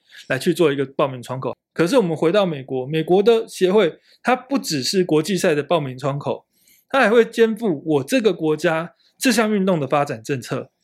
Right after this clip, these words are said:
我的青训要怎么做，我的教练要怎么养成，它会一层一层的下去，让最基层的，可能我俱乐部教练不见得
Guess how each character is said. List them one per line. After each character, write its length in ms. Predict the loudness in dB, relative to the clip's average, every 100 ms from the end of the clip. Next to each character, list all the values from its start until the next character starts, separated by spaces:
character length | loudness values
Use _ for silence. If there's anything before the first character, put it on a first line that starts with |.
| _ _ _ _
我 100 | 0
的 120 | 0
青 240 | 2 0 0
训 180 | 2 2
要 160 | 2
怎 100 | -2
么 140 | -12 -8
做， 240 | -4 -2
我 100 | -2
的 100 | -6
教 220 | 0 2 2
练 120 | 0
要 140 | -2
怎 140 | -2 -8
么 100 | -10
养 180 | -10
成， 360 | -8 -6 -8 -10 _ -20 -12 -2
它 140 | 2
会 160 | 2 0 -6
一 100 | -6
层 240 | -2 -2
一 60 | -2
层 120 | -4
的 120 | -6
下 240 | -4 -4 -4
去， 200 | -8 -4
让 160 | -2 0
最 160 | 2 2
基 180 | 0
层 220 | -2 -2 -4
的， 220 | -8 -10 _ -20 -2
可 120 | 2
能 120 | 2
我 80 | 2
俱 100 | 4
乐 100 | 4
部 120 | 4
教 160 | 2 4
练 180 | 4 2
不 100 | 0
见 240 | 2 2
得 360 | 4 2 0